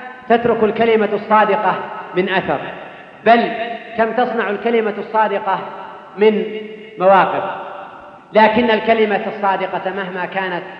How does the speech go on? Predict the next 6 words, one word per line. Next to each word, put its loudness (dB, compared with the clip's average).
تبقى 2
بعد 0
ذلك 2
عرضة 2
للنسيان، -4
إنها 2